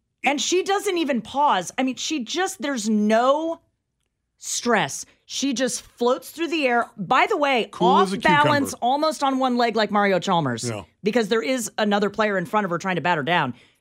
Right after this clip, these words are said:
Speaker 1: She is floating kind of sideways and then wait for it, wait for it. It takes, like, three seconds for that damn ball to drop.
Speaker 2: Sam, did you say that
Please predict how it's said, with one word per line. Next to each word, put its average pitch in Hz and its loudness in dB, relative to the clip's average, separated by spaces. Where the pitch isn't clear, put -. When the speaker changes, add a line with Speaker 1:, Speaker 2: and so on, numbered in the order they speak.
Speaker 1:
She 254 -10
is 220 -6
floating 320 -4
kind 311 -6
of 294 -8
sideways 190 -2
and 170 -4
then 160 -6
wait 147 -4
for 196 -4
it, 202 -8
wait 160 -4
for 170 -6
it. - -8
It 202 -8
takes, 220 -6
like, 208 -6
three 262 -6
seconds 220 -2
for - -8
that 175 -2
damn 165 0
ball 160 0
to 139 -8
drop. 120 -6
Speaker 2:
Sam, 226 -2
did 156 -4
you 294 -2
say 262 -2
that 180 -2